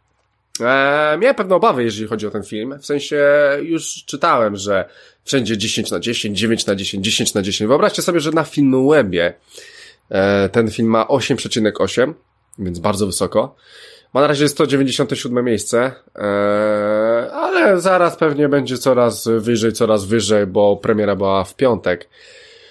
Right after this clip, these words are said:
E, więc, e, z pewnością będzie, e, się, e, będzie szedł do góry.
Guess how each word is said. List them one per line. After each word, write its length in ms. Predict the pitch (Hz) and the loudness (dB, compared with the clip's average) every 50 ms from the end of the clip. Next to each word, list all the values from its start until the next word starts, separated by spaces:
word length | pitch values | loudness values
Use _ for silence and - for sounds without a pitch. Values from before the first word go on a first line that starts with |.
| _ _ _ _ _ _ _ _ _ _ _ - | _ _ _ _ _ _ _ _ _ _ _ -8
E, 360 | - 120 113 110 107 107 107 | -2 0 2 4 4 2 2
więc, 480 | 95 113 123 120 120 107 - - - 123 | 2 2 2 2 2 2 0 0 2 4
e, 240 | 120 117 117 113 | 4 6 6 4
z 80 | 110 - | 2 0
pewnością 440 | - 117 120 113 - - 123 113 107 | 0 0 2 0 2 2 0 2 2
będzie, 520 | 117 113 101 107 113 110 110 110 113 - 120 | 2 2 2 2 2 4 4 2 2 2 2
e, 60 | 113 104 | 0 0
się, 540 | - - - 113 107 104 104 104 107 104 - - | -2 -2 0 0 2 2 2 2 0 0 0 0
e, 640 | - 98 104 101 101 101 98 101 98 98 98 101 | 0 0 2 2 2 2 0 0 0 0 0 -2
będzie 340 | 98 92 - 120 117 110 117 | -2 0 0 0 0 0 -2
szedł 240 | - - 113 104 110 | -2 0 0 0 2
do 140 | 98 113 107 | 2 2 0
góry. 400 | 98 101 95 101 107 135 151 | 0 0 2 2 4 2 2